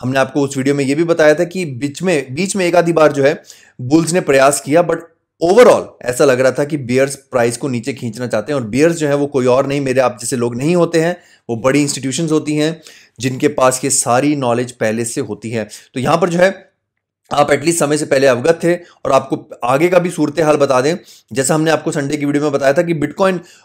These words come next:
लो-, लॉन्गर टाइम फ्रेम पर हायर हाईज बना रहा है, तो naturally अगला इंपॉर्टेंट जो कड़ी है हमारे लिए, वो हमारे लिए पिछला रिसेंट लो बन जाता है, जो कि है इक्कीस सात सौ पचास।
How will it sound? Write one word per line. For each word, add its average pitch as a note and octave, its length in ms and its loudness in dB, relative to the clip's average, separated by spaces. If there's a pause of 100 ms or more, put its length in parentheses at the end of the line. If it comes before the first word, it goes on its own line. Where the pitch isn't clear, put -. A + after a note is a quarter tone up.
(160)
लो-, E3 440 2
लॉन्गर E3 320 2
टाइम E3+ 220 0
फ्रेम D3+ 160 -2
पर G3 100 2
हायर C#3+ 340 2
हाईज C3 300 -2
बना A2+ 240 -2
रहा A#2 100 2
है, F3+ 140 -4 (260)
तो E3 80 0
naturally C#3+ 560 2 (140)
अगला D#3 460 4
इंपॉर्टेंट C#3+ 680 0
जो D#3 120 0
कड़ी C#3+ 300 2
है D3+ 60 4
हमारे B2+ 260 0
लिए, C#3 260 -4 (260)
वो C#3 100 0
हमारे C3 300 0
लिए C#3 240 2
पिछला D3+ 680 0
रिसेंट C3+ 520 -4
लो C3 220 2
बन B2+ 180 -2
जाता A2+ 280 -2
है, D#3 240 0 (260)
जो C#3 120 2
कि D3+ 160 -4
है F3 60 2
इक्कीस D#3+ 440 -6
सात B2 260 0
सौ - 160 -4
पचास। A#2+ 460 -2